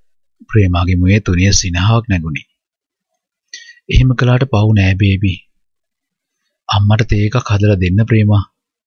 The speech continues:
මං හදන්නම්. කුස්සියෙන් යන්නට ගිය සපු යලිත් යමා සීවි කුස්සියට ආවය. ඇයි බේබි? ප්‍රේමා ඇසුවාය. එයාගේ කාමරේ. ඉතින් යතර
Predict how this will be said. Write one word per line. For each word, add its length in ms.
මං 200
හදන්නම්. 480
කුස්සියෙන් 580
යන්නට 220
ගිය 180
සපු 360
යලිත් 380
යමා 220
සීවි 380
කුස්සියට 460
ආවය. 260
ඇයි 200
බේබි? 360
ප්‍රේමා 380
ඇසුවාය. 420
එයාගේ 400
කාමරේ. 560
ඉතින් 300
යතර 280